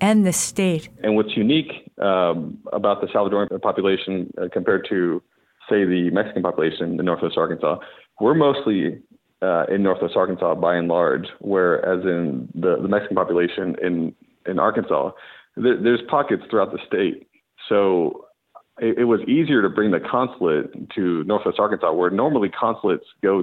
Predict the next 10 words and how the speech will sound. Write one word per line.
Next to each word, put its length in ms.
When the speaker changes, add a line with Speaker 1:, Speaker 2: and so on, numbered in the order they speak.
Speaker 2:
to 260
the 60
capital, 540
where 520
that's 260
where 100
the 200
Mexican 340
ca-, 180
uh, 300